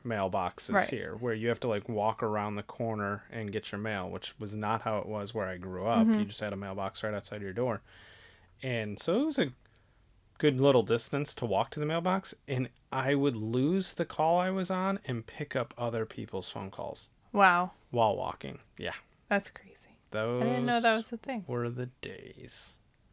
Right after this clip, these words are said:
Speaker 2: Good
Speaker 1: Yeah.
Speaker 2: times.
Speaker 1: Yeah, yeah.
Speaker 2: Phones
Speaker 1: Mm-hmm.
Speaker 2: that weren't cell.
Speaker 1: Yeah.
Speaker 2: Um, the other one that I noticed was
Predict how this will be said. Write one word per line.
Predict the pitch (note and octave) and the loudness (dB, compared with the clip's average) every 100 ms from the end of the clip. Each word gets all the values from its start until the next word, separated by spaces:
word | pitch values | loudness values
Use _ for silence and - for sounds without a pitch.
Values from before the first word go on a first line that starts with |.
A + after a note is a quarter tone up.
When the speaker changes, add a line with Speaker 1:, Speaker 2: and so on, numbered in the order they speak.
| _ _ _ _ | _ _ _ _
Speaker 2:
Good | A3+ | -4
Speaker 1:
Yeah. | G#3 | -4
Speaker 2:
times. | - F3 E3+ E3 - - - | -6 -6 -4 -6 -8 -16 -14
Speaker 1:
Yeah, | A2 G2 | -14 -14
yeah. | - - _ _ _ _ _ | -14 -16 _ _ _ _ _
Speaker 2:
Phones | - F#3 F3+ F3 F3+ - - - _ - A#2 | -6 -2 0 2 2 0 -10 -14 _ -18 -8
Speaker 1:
Mm-hmm. | A#2 B2 A2+ B2 G#2 - | -4 -2 0 0 0 -2
Speaker 2:
that | F3+ | -4
weren't | G3 F#3+ F3+ | 0 -2 0
cell. | - - F3+ F3 F3 - - _ _ _ | -2 2 2 2 -2 -8 -20 _ _ _
Speaker 1:
Yeah. | - - - _ _ _ _ - - _ | -12 -12 -14 _ _ _ _ -20 -20 _
Speaker 2:
Um, | A3 A3 A3 A3 | 10 12 12 8
the | G#3+ | 10
other | G#3+ A3+ | 10 10
one | A#3 A3 | 10 10
that | G#3 | 10
I | F#3+ | 8
noticed | F#3+ F3+ F3+ F#3 - | 8 8 8 6 6
was | A3+ C#4 B3 F#3+ - | 10 10 10 6 0